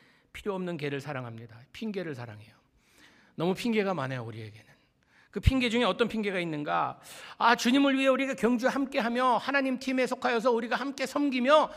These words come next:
왕 같은 제사장으로 우리가 무언가 예배, 예배만 드리고 우리가 만족한 것이 아니라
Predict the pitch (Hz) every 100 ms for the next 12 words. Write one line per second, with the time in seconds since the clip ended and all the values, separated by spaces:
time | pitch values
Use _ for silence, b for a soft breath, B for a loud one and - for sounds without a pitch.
0 | B B 180 240 330 311 285 269 262 277
1 | 254 240 233 247 262 180 214 349 339 302
2 | 196 294 330 - 277 185 240 277 277 233
3 | 240 240 226 220 202 226 214 214 196 -
4 | 180 196